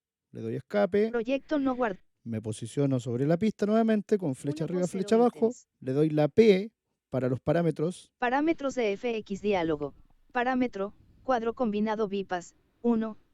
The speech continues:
Speaker 2: contraído Alt más P, bank, dos, drum mode, tres.
Speaker 1: Perfecto. Al tener los parámetros funcionando, quiere decir que los waves están instalados y escaneados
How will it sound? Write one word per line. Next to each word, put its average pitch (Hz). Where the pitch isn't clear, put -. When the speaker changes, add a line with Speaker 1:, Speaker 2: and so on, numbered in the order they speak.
Speaker 2:
contraído 220
Alt 233
más 196
P, 170
bank, 208
dos, 180
drum 277
mode, 214
tres. 170
Speaker 1:
Perfecto. 131
Al 185
tener 196
los 151
parámetros 156
funcionando, 202
quiere 151
decir 147
que 135
los 117
waves 135
están 135
instalados 165
y 143
escaneados 123